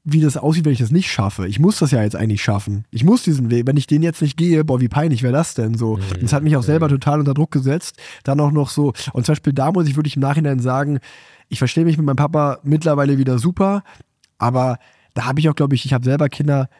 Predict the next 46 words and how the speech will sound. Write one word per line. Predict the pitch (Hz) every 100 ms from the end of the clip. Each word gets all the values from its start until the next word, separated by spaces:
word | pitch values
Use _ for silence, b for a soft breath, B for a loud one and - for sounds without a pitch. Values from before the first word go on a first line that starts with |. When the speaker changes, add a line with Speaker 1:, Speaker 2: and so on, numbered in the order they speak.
| b
Speaker 1:
viel | - - 175 180
für | 143
mich | 156 160
draus | 139 127
gelernt, | - 127 143 139
glaub | 135
ich, | 123
wie | 135
ich | 131
zu | - 127
meinen | 120 143
Kindern | 127 135 127 110
wär. | 123 131
Also | 110 113
ich | -
glaube, | 131 135 135 - B
das | -
ist |
natürlich | 117 147 151
immer | 151 139
leicht | 147 -
gesagt | 131 143 -
im | 147
Nachhinein, | 139 143 139 135 139 - B
ist | - 139
mir | 127
auch | 139
klar, | - 135
deswegen | 123 127
auch | 131 -
kein | 131 131
Vorwurf | 147 147 143
an | 135
der | 131
Stelle | 139 135
an |
meinen | 135 131
Papa | 135 139
so, | 131 139 B B -
aber | 120
ich | 123
glaube, | 135 143 147 143 - B B B B B _ _ -
ich | 127 117
wär | 135
da | 147 135
viel, | 160